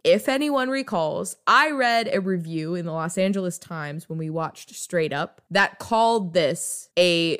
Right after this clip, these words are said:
new take on When Harry Met Sally. And although you told me to forget that because I love Straight Up, and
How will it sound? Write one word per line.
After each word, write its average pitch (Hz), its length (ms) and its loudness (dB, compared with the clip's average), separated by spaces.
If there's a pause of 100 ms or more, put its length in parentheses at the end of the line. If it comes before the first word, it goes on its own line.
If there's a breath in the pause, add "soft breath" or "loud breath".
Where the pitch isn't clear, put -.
(120)
new 185 520 2
take 175 520 2
on 156 460 -2
When 170 200 0
Harry 156 200 -2
Met 151 180 -8
Sally. 143 400 -6 (360 soft breath)
And 202 180 4
although 202 360 4
you 320 180 4
told 233 300 0
me 220 100 0
to 208 180 -4
forget 226 640 -2
that 139 300 -4 (160)
because 185 340 -2
I 170 120 0
love 202 420 -2
Straight 175 380 0
Up, 156 300 -2 (200)
and 170 480 2